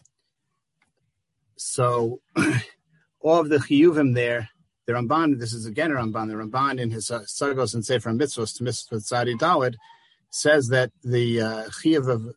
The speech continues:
Motzos Vasecha Tishmor V'asisa, which is together in the Psukim with the Isra Baal Ta'acher,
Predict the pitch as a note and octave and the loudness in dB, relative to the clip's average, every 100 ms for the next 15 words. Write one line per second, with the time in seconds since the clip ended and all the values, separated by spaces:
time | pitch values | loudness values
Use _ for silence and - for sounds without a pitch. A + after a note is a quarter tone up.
0 | - C3 D3+ - B2+ - B2 G#2+ D3 C3 | -4 0 0 0 -2 -2 -6 -4 -4 -2
1 | B2 G#2+ - C#3 C3 B2 A2 A2+ G#2+ - | -2 -4 -6 -8 -2 -2 0 -2 -2 2
2 | D#3+ - A2 A#2+ _ _ _ _ _ _ | 2 2 -4 -6 _ _ _ _ _ _
3 | _ - A2+ - A#2 A2+ G#2 - - _ | _ -2 -2 2 0 0 -4 -8 -10 _
4 | _ _ _ - A#2+ A2+ C#3 C3+ A#2+ A2+ | _ _ _ -6 -2 2 2 4 0 -2
5 | _ _ _ _ A#2+ A2+ A#2 G#2+ - - | _ _ _ _ -6 -2 0 -2 -4 -2
6 | C3 C3+ A2 G#2 _ A2 A2+ - A2 A#2+ | 0 0 -2 -2 _ -6 -6 -4 -4 -2
7 | B2+ B2 A2+ B2 B2 D3 F3 F3+ C3 B2 | -2 -2 -2 -2 -2 0 0 2 0 0